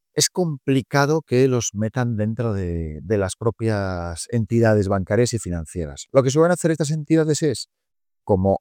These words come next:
son gestoras, te hablo de Paramés, de A Z Valor, de Magallanes, como son gestoras españolas que tienen que abrir fondos de inversión con código ising E S, porque están en España,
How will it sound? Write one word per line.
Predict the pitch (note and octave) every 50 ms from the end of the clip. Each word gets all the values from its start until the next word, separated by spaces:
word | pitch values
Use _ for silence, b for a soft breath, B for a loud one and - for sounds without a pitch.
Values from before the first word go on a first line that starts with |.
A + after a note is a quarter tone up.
| - _
son | - - - C3+ C3 C#3
gestoras, | C3+ - C#3+ B2 - - - C#3+ C3 G#2 D#2+ -
te | - -
hablo | F#2 F2 G2 F#2+
de | F#2
Paramés, | F2 - E2+ D#2+ E2 F#2 G#2+ G#2 F#2 E2+ -
de | - E2 E2
A |
Z | - - E2+ - D#2+
Valor, | E2+ E2+ F2+ A2 A2+ G2+ F2+ E2+ D2+ C#2+
de | F2 E2+ E2
Magallanes, | D#2+ E2+ E2+ F2 F2 A2 A2+ G2+ E2+ D#2 -
como | - F2+ F#2
son | F#2+ A#2+ B2+
gestoras | - D3+ C#3 - C#3 C3+ B2 C3
españolas | B2 - - A#2+ A#2 B2+ C3+ A#2+ G#2+ A#2+ - - b b b b b b b b b _ _
que | - G#2
tienen | - B2+ C3+ D3 D3+ B2+
que | -
abrir | B2 A2 A#2 C3+ B2+ A2+ G2 F2 E2 -
fondos | - - C3 B2+ B2+ B2
de | A2+ A#2+
inversión | A2+ A2+ G#2+ - - C3 B2+ A#2+
con | - F2+ E2+ E2
código | - A2+ A2 A2 G2 G#2 A2
ising | A#2+ A#2 - - F2+ E2 D#2+ - _
E | C3 B2 - -
S, | C3+ - - - G2+ A#2+ -
porque | - F#2+ -
están | - - E2 D#2+
en | E2+ E2+
España, | F2 - - B2 B2+ B2 B2 B2+